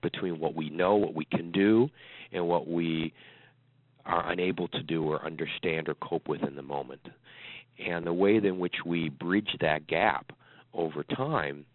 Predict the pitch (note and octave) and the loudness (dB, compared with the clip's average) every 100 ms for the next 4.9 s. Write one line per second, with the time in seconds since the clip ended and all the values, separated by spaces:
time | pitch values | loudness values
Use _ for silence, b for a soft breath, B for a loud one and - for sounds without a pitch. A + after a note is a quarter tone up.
0 | _ - B - E2+ E2+ E2 E2 F2+ F#2+ | _ -20 B -10 -6 -2 -2 -2 -2 2
1 | F#2 D#2+ D#2 D#2+ D#2+ D#2 D2+ - C#2+ D#2 | 2 2 2 2 0 -2 -8 -8 -4 0
2 | D2 D2 C#2 D2 C#2+ C#2 C2+ C#2 C#2 C#2 | 0 -2 -8 -8 -8 -10 -10 -10 -6 -6
3 | - - A2 - G#2+ C3 A#2+ G#2 F#2 F2+ | -6 -2 -2 -2 2 2 2 0 0 0
4 | E2 D2+ C#2+ D2 - D2+ C2+ B1+ | -2 -2 -4 -2 0 0 -2 -6